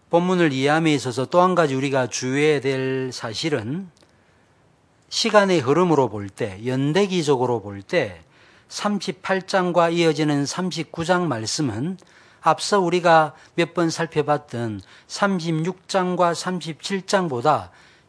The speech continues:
시대적으로 앞선 사건임을 알 수 있습니다. 삼십육 장과 삼십칠 장은 우리가 이미 살펴봤던 바대로 하나님께서 이스라엘을, 예루살렘을 아수르의 공격으로부터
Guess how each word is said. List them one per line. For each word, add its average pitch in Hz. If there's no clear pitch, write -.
시대적으로 139
앞선 170
사건임을 147
알 101
수 -
있습니다. 85
삼십육 208
장과 202
삼십칠 190
장은 180
우리가 170
이미 175
살펴봤던 170
바대로 123
하나님께서 156
이스라엘을, 131
예루살렘을 131
아수르의 165
공격으로부터 151